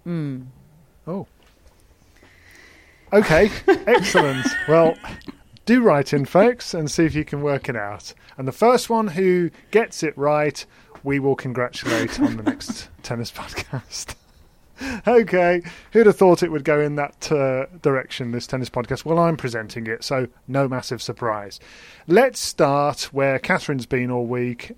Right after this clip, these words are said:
Speaker 2: at Queen's, where Carlos Alcaraz has won the title, six four, six four in the final, despite having nearly got knocked out in the first round. I mean, am I exaggerating there, Catherine? I mean, he was, he seemed to be right on the,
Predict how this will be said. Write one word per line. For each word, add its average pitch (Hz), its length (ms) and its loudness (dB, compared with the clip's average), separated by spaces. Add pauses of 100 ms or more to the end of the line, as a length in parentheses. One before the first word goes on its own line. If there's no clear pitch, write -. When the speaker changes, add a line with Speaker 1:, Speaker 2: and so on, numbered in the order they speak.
Speaker 2:
at 123 420 -6
Queen's, 98 720 -8 (100)
where 131 560 -2
Carlos 170 320 0
Alcaraz 117 640 -6
has 110 120 -12
won 135 480 -4 (180)
the - 60 -20
title, 120 540 -6 (100)
six - 360 -8
four, 135 200 -2
six - 240 -8
four 123 260 -4
in 117 40 -6
the 117 80 -8
final, 110 560 -2 (800)
despite 147 880 0 (760)
having 165 260 2
nearly 175 240 0
got 170 200 2
knocked 160 280 -2
out 170 160 -2
in 165 60 -8
the 165 60 -2
first 175 380 0
round. 180 140 2
I - 20 0
mean, 156 160 0
am 165 260 -2
I 185 120 4
exaggerating 208 760 2
there, 220 220 0
Catherine? 226 460 -2
I - 20 0
mean, 202 160 0
he 185 140 0
was, 180 260 -2
he 185 180 -4
seemed 202 280 -4
to 175 40 -2
be 156 140 2
right 220 680 2
on 196 280 -2
the, 175 220 0